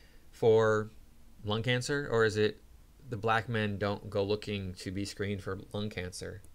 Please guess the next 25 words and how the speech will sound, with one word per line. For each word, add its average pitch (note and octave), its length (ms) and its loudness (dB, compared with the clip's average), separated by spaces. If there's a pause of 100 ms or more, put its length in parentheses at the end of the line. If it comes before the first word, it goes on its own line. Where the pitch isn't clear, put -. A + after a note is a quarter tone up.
(200)
I, A2+ 60 -4
i-, A2 240 -2
in B2 140 -2
my D#3 140 4
experience, C3+ 540 2
it's G#2 120 -8
the - 120 -12
latter. G2 320 2
It's F2 120 -6
not - 120 -6
the - 60 -14
former. F#2 400 -6 (180)
Black G#2+ 300 2
people B2 320 -2
just G#2 160 -4 (260)
don't A2 320 2
go G#2 240 4
to G#2+ 80 0
the F#2 140 -4
doctor F#2+ 400 -2
as F2+ 100 -6
much. F2+ 280 -8
Black F2 180 -6
people F#2 240 -8
aren't, F#2 220 -8